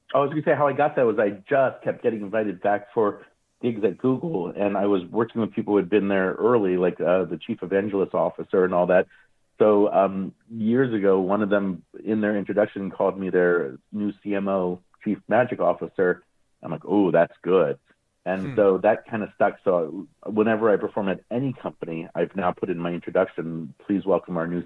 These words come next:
Speaker 1: C M O, Paul's Chief Magic Officer, Robert Strong." That's a, a, a fun little thing. I think you helped me with one of my earlier introductions, which I think is quite tight and solid, which I still use. I just added that line.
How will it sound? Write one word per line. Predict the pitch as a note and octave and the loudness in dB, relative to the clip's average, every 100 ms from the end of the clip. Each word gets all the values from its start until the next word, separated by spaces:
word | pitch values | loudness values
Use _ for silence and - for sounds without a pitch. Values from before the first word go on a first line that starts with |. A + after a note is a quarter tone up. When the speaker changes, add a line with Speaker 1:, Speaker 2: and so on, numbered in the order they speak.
| - | -6
Speaker 1:
C | F2+ | -4
M | G2 | -2
O, | D#2 D#2 - _ _ | -2 -2 -4 _ _
Paul's | - - D#2+ - _ _ _ | -6 -4 -4 -8 _ _ _
Chief | G2+ - | -10 -4
Magic | F2+ E2+ E2+ | -2 -2 -2
Officer, | D2+ D#2 - F2 | -2 -2 -2 -2
Robert | F2 E2+ E2 | 2 2 0
Strong." | - C#3 B2+ G#2+ - _ | 0 2 4 2 -8 _
That's | G2+ - | 0 4
a, | F2+ F2 E2+ - E2+ D#2 | 4 6 4 2 -2 -4
a, | - | -6
a | |
fun | - A2 G2 | 0 0 2
little | G2+ | 0
thing. | F#2 G#2 | 0 0
I | E2+ | -2
think | G#2+ G2 | -4 -4
you | G2 | -2
helped | F#2 | -2
me | G2 | -2
with | F2+ | -4
one | F2+ | -4
of | F2 | -4
my | E2 | -4
earlier | - G2+ F#2 F2+ | -2 -2 0 -2
introductions, | E2+ E2 E2 - F2+ E2+ - | -4 -2 -2 -2 -6 -6 0
which | F2+ D#2+ - - | 0 0 -8 -14
I | |
think | - F#2+ | -8 -4
is | E2 D2+ _ _ - | -4 -6 _ _ -2
quite | A2+ - - | -2 -2 -6
tight | D2+ D#2 | -6 -4
and | D2+ D2+ | -8 -6
solid, | D2 D#2 E2 | -2 0 0
which | - - | -4 -6
I | D2 | -6
still | F2 | -6
use. | E2+ D#2+ | -4 -2
I | D2+ | -2
just | D2+ - | -2 -4
added | D2+ D#2 | -4 0
that | F2+ B1 | 0 0
line. | - C#2 | -6 -14